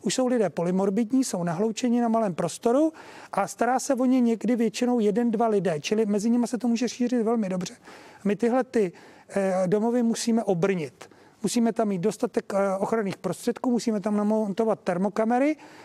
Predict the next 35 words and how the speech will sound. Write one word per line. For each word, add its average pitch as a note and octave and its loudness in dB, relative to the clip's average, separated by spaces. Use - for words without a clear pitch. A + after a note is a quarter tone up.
a - -2
musíme A3+ 0
ty - -2
lidi G3+ 2
naučit, G3+ 0
ty, G3+ -4
kteří G#3 -2
se A#3 -2
o G#3 -2
ně G#3+ 0
starají, G3 0
naučit G#3 -2
se F3 -2
oblékat A3+ 0
a E3 -8
svlékat F3+ -2
a F#3 -2
musíme A#3 0
vytvořit, G#3 0
a F#3 -2
to F#3 -2
si - -6
myslím, G#3+ -2
že A3 0
je A3+ 2
dost G#3+ 0
důležité, F#3+ 0
takzvané G#3 0
karanténní A3 0
domovy, F3+ 0
což A#3+ 0
znamená, G#3 0
že A3 0
aby F#3+ 0
právě A#3 0